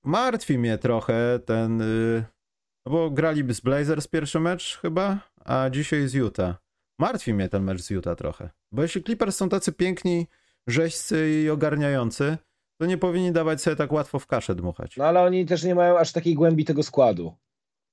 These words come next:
Speaker 1: No ale nie uważasz, że na takie Utah Jazz wystarczyło
Speaker 2: Nie, no na Utah
Speaker 1: wyjść
Speaker 2: Jazz absolutnie.
Speaker 1: pierwszą piątką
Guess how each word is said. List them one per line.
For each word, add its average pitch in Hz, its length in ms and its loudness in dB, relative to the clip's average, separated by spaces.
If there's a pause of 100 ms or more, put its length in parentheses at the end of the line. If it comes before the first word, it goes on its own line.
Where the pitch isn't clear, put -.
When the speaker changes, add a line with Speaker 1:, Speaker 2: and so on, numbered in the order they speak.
(680)
Speaker 1:
No 123 120 0
ale 131 300 2
nie 139 140 0
uważasz, 135 440 0
że 131 140 2
na 131 100 0
takie 131 280 0
Utah 127 300 2
Jazz 117 340 0
wystarczyło 110 680 0
Speaker 2:
Nie, 147 120 6
no 151 180 2
na 156 100 4
Utah 160 280 4
Speaker 1:
wyjść 135 100 4
Speaker 2:
Jazz 160 140 2
absolutnie. 160 460 0
Speaker 1:
pierwszą 160 340 2
piątką 135 880 0